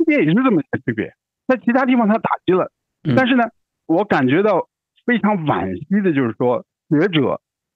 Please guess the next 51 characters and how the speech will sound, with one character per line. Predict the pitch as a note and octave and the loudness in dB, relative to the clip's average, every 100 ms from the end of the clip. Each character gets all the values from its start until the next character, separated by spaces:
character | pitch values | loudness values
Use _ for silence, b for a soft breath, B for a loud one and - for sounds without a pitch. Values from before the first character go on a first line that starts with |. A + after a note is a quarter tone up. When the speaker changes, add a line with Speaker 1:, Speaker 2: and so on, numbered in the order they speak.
| _ _ | _ _
Speaker 1:
和 | - D3+ | -4 -2
政 | A3 E3 | 0 -2
府 | B2 | -2
官 | G#2+ E3+ E3+ | -2 0 2
员 | A#2 G2+ - - _ _ - | 0 -2 -6 -12 _ _ -4
都 | A3 A#3+ | 0 0
把 | - A#2 | 0 -2
这 | D#3 | -2
个 | C#3 C3+ | 0 0
问 | D3 B2 | 0 -2
题 | - A#2 A2+ G#2+ _ _ _ | -4 -6 -6 -6 _ _ _
作 | D#3+ C3 | -2 0
为 | B2+ | 0
一 | B2+ | 0
个 | C#3 C3+ _ | -2 -4 _
道 | - G3+ C#3+ | 0 0 0
义 | C3 C3 A2 - | 2 0 0 -2
社 | B3+ | 0
会 | D3 C#3+ | 0 2
问 | B2+ | 0
题。 | - A2 - _ _ _ | 0 -4 -6 _ _ _
所 | G#3 C#4+ | 0 2
以 | |
呢， | B3+ | 0
确 | - D#4+ | 0 0
确 | B3+ | 0
实 | G3 A3 | 2 2
实 | G3+ G#3 | 0 0
在 | G#3 | -2
胡 | - - G3 | -2 -2 0
温 | B3+ C4 | 2 2
的 | B3+ | 2
时 | - B2+ | 0 -2
代， | C3 A#2+ - _ - | -2 -2 -6 _ -4
你 | C#4+ | 0
要 | C4+ | 0
去 | - - | 0 -2
看 | - F3+ | 2 2
这 | C#3+ C3+ | 2 2
个 | B2+ A2 - _ _ _ _ | 2 0 -2 _ _ _ _
对 | - D3+ | 0 2
农 | B2+ D3 | 4 2
村 | E3 F3+ E3+ | 2 0 2
的 | D3+ | 0
补 | B2 G2+ F#2 | -2 -8 -12
贴， | - D#3 E3 | -4 -2 -2
Speaker 2:
嗯。 | - - | -6 -2
Speaker 1:
也 | C3+ | 0
就 | C#3+ | 0
是 | E3 | 0
说， | F3+ | 0